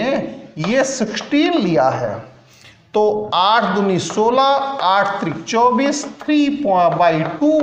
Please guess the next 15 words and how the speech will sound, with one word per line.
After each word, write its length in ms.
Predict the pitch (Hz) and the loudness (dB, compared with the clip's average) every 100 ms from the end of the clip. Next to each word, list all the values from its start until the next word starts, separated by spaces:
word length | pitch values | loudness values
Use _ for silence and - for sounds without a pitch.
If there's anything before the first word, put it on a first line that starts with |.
| 233 | 2
वन 240 | 190 196 | 2 0
पॉइंट 500 | 196 220 247 269 - - | -2 -2 0 0 -2 -2
फ़ाइव 260 | - 175 | -2 -2
आ 40 | 131 | -8
जाएगा। 420 | 131 120 - - _ _ - - - - | -10 -14 -14 -16 _ _ -20 -20 -20 -2
तो 100 | 208 | 0
ये 340 | 151 160 262 | 2 2 2
आपके 400 | 339 170 170 165 170 | 2 2 2 2 2
पास 400 | 156 156 156 151 - - - 147 | 2 2 -4 -10 -14 -20 -8 -2
वन 280 | 202 226 208 | 0 0 0
पॉइंट 280 | 247 269 | 2 0
फ़ाइव 300 | - 226 160 | 0 0 2
आएगा। 240 | 127 123 - - - _ _ _ _ | 0 0 -4 -8 -14 _ _ _ _
क्वेश्चन 420 | 233 - - 370 | -2 -2 2 2
नंबर 500 | 349 185 180 185 185 | 4 2 4 4 4